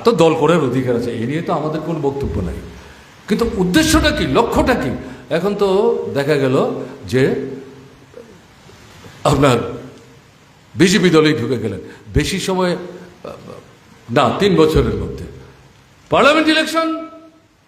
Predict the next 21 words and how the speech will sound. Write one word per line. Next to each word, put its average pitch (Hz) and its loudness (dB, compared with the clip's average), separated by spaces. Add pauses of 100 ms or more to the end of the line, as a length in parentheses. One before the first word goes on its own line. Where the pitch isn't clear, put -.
(960)
তাতেও 180 4
প্রার্থী - 0 (2750)
তিপ্রামথা, 196 4 (760)
বিজেপি 175 -2 (120)
একসাথে 165 0
মিলে 185 0 (540)
কিন্তু 285 4
তিপ্রামথার 233 4
প্রার্থী 202 -2
হলেও, 165 2 (200)
আদৌ 135 -2
তিপ্রামথার 180 -2
প্রার্থী 180 -2
বলবে 151 0
কিনা 151 -2
আমি 131 -2
জানি 104 -4
না, 104 -10 (880)
বলছে, 208 4
"না, 226 4
সিম্বল, 233 0